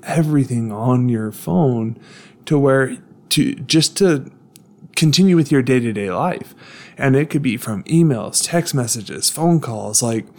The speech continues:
and, and I, I'm guilty of it. Like, there's, there's those times someone texts you, you gotta see who it is. Okay, well, why is this person texting me? And then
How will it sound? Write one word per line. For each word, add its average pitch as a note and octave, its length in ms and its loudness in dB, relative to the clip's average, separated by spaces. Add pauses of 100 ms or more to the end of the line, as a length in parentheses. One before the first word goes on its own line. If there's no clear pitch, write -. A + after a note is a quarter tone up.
(480)
and, C#3+ 160 2
and C3+ 280 2
I, D3+ 240 0 (340)
I'm C#3 300 2
guilty B2+ 400 2
of G#2+ 180 -4
it. D3 160 0
Like, A#2+ 580 -4
there's, C3+ 460 2
there's B2+ 360 2
those C3 140 2
times C3 460 -2
someone C3+ 360 2
texts - 400 0
you, A#2 180 4
you A2 220 -2
gotta A2 200 -2
see A2+ 200 -4
who C3 180 2
it D3 100 2
is. - 380 -4 (100)
Okay, A#2 420 -2
well, A#2+ 260 0
why C3 180 2
is D3 140 2
this F#3+ 120 2
person A2 360 -4
texting G#2+ 420 -8
me? F#2+ 240 -10
And B2+ 160 4
then C3+ 200 0